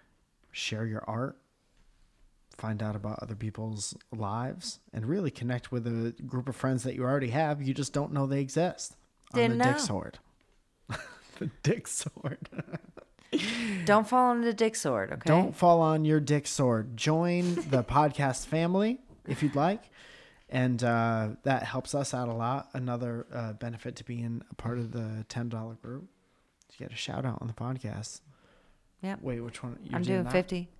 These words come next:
Speaker 1: And if you're a fifty dollar sponsor, we'll help you fucking promote something that you wanna promote. Do you have a website or your own podcast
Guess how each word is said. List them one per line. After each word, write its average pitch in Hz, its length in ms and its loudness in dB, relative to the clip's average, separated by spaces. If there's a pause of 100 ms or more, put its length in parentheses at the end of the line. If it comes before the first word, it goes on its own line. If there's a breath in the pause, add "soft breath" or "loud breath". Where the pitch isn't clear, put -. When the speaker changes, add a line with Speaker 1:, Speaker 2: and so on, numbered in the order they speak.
(160)
Speaker 1:
And 135 380 2
if 135 260 -2
you're 127 160 2
a 113 60 -4
fifty 147 260 -2
dollar 123 320 2
sponsor, 123 600 -2
we'll 143 160 -4
help 151 280 -8
you 160 160 -4
fucking 160 380 -8
promote 175 380 -6
something 120 340 -8
that 117 140 -8
you 120 80 -8
wanna 120 160 -6
promote. 120 380 -6
Do 127 100 -6
you 139 60 -2
have 139 100 -4
a 135 160 -2 (680 loud breath)
website 135 540 -6
or 110 260 -8
your 110 220 -6
own 131 160 -2
podcast - 800 -8